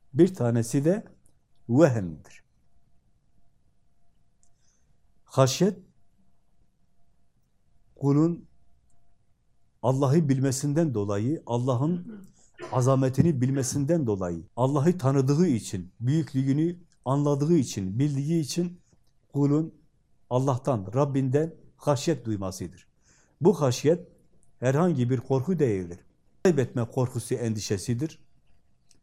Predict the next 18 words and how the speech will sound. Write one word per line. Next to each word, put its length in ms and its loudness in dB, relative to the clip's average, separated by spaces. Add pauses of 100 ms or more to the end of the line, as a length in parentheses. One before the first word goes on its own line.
(1000)
Rabbini 380 2
kaybetme 460 2
korkusu, 460 -4
endişesidir. 760 -4 (160)
Rabbinden 560 2
uzaklaşma 720 -4 (280)
korkusu, 440 -2
endişesidir. 720 -6 (640)
Bu 300 4
alimin 420 2
korkusudur. 800 -12 (320)
Bu 260 4
müminin 500 0
korkusudur. 640 -12 (720)
Bu 200 2
hikmet 480 0
ehlinin 420 2
korkusudur. 800 -10